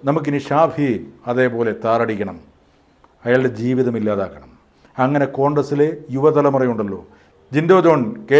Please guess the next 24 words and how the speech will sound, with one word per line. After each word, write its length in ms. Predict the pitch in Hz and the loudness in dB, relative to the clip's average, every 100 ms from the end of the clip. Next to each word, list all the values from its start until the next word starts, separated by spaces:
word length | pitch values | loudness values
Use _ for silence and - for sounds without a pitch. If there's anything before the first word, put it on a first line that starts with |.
| 160 | 4
ജെ 80 | 160 147 | 2 2
ഷൈനെതിരെ 460 | 156 156 156 156 156 | 0 2 2 4 2
എന്തോ 140 | 156 156 | 2 2
പറഞ്ഞെന്ന് 320 | 151 160 160 156 | 2 2 0 -2
പറഞ്ഞ് 200 | 156 160 | -2 -4
വലിയ 160 | 160 170 - - 139 | -4 -8 -10 -8 -2
വിവാദമുണ്ടാക്കിയല്ലോ. 840 | 147 175 180 170 165 151 147 110 - - _ _ _ _ _ _ _ _ _ - | 4 6 4 4 2 4 0 -2 -6 -18 _ _ _ _ _ _ _ _ _ -4
അന്യൻ്റെ 320 | 147 160 165 151 | -2 0 2 2
ഉടുതുണി 280 | 156 175 170 | 2 2 4
പറിച്ചാണോ 380 | 165 151 160 156 151 | 2 4 4 6 4
അവനവൻ്റെ 340 | 156 156 151 151 | 4 2 0 2
നാണം 220 | 151 156 156 | 2 2 0
മറയ്ക്കുന്നത് 400 | 151 156 156 151 | 0 -2 -4 -2
ചോദിച്ച 240 | 156 151 156 - | -2 -2 -4 -2
കെ 100 | 143 151 | -2 0
ജെ 80 | 151 | 0
ഷൈനോട് 260 | 151 151 147 147 | -2 -4 -4 -4
ഞാൻ 100 | 139 | -2
പറയുകയാണ്, 380 | 131 131 110 104 - - - - | -2 0 -2 -6 -18 -20 -18 -8
നമുക്ക് 220 | 175 156 147 | -4 -2 -2
ജിൻഡോയ്ക്കെതിരെയും 760 | 139 143 143 127 120 113 110 107 107 117 | 0 4 4 4 0 0 -2 -4 -6 -4
ഇതുപോലെ 340 | 120 117 113 101 - - - 113 | -2 0 0 -2 -6 -18 -2 2
ആരോപണം 340 | 120 113 113 107 | 4 4 0 -4
കൊണ്ടുവരണം. 360 | 101 90 87 | -4 -8 -10